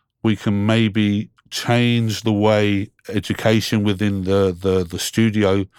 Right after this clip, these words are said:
sector is, is delivered, because I think, I think it needs a bit of a shake-up, really,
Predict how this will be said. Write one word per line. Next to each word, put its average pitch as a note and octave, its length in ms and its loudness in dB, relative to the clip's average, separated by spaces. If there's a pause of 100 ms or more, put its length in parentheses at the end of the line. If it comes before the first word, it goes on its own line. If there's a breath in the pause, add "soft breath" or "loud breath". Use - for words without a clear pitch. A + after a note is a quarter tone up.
(180 soft breath)
sector F#2+ 680 -2
is, G2 280 -4
is E2 160 -6
delivered, F2 580 -4 (160)
because F#2 260 -2
I F#2 120 4
think, G#2+ 480 -2 (500)
I A2 60 0
think E3+ 240 0
it D3+ 80 0
needs C3+ 200 0
a A2+ 60 -2
bit A#2 180 0
of G#2 60 -2
a F#2+ 60 -4
shake-up, - 500 -2
really, D#2+ 380 -6